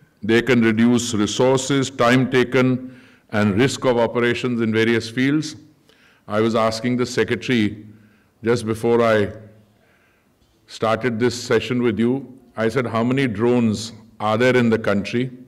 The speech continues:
And his estimate is close to six hundred thousand or six lakhs. And this is a situation when the process of registration has not even begun.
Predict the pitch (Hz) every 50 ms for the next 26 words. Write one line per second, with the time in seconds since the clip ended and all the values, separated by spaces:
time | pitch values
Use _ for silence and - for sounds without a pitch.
0 | - _ _ _ _ _ _ _ _ _ _ _ _ _ _ _ 104 104 110 110
1 | 107 104 127 151 151 139 139 127 123 - - 135 120 120 117 110 120 120 117 117
2 | 101 90 - - - - - - _ _ _ _ _ _ _ 120 117 120 127 123
3 | - - 120 110 - - 123 - - 123 113 110 107 107 104 107 - 107 98 92
4 | 85 80 87 85 - - - _ _ _ _ _ _ _ 101 95 98 - 123 120
5 | 120 - - 104 95 85 82 - - - - - - _ _ _ _ _ _ _
6 | _ _ _ _ _ _ _ _ - 110 110 110 117 147 147 151 - 156 147 131
7 | 139 143 139 143 139 120 - 131 127 127 127 127 127 - 147 120 107 110 110 -
8 | - - - - - 104 107 117 120 120 120 123 131 131 127 131 143 135 139 123
9 | 113 117 113 120 123 - 123 131 123 117 127 139 127 117 110 98 107 107 104 -
10 | 113 104 104 98 90 87 92 85 92 85 80 78